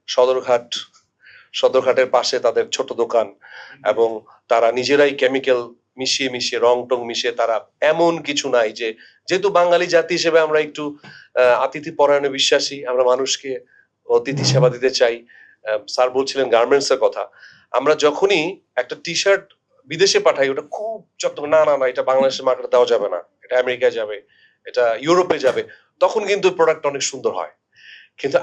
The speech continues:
আমাদের মানুষরা, আমরা ইউজ করতে পারছি না, ওইটা আমাদের কাছে খারাপ লাগে। আরে আমাদের দেশে গার্মেন্টস শিল্পের টি-শার্ট তৈরি হচ্ছে, আমরা কেন ইউজ করতে পারবো না? ওই যে আমরা মানুষকে দিতে পছন্দ করি। So কসমেটিক্স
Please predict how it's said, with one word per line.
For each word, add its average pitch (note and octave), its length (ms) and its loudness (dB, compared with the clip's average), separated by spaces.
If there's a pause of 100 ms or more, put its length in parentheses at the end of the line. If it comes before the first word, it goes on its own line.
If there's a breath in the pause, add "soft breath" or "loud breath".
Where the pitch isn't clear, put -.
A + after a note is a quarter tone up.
আমাদের E3+ 340 2
মানুষরা, C#3+ 460 0
আমরা D3 220 2
ইউজ F#3 260 -2
করতে C3 240 -8
পারছি B2+ 240 -6
না, A#2 120 -2
ওইটা D3 280 0
আমাদের C#3+ 240 0
কাছে C3 200 -10
খারাপ A2+ 260 -10
লাগে। G#2 160 -8
আরে B2 100 -2
আমাদের C3 360 0 (640 soft breath)
দেশে D#3+ 420 2 (160)
গার্মেন্টস D3+ 360 2
শিল্পের D#3+ 300 -6
টি-শার্ট E3 360 0
তৈরি D#3 160 -4
হচ্ছে, D3+ 220 0
আমরা E3+ 200 2
কেন G3 140 -2
ইউজ E3 220 -4
করতে A#2+ 220 -8
পারবো G#2+ 180 -6
না? F2+ 120 -14 (400 soft breath)
ওই C3 100 -6
যে C#3+ 180 -8
আমরা C3 160 -4
মানুষকে B2+ 400 -4
দিতে B2 200 -6
পছন্দ A#2+ 400 0
করি। G#2 260 -10 (540 loud breath)
So D3+ 240 -2
কসমেটিক্স G#3+ 880 0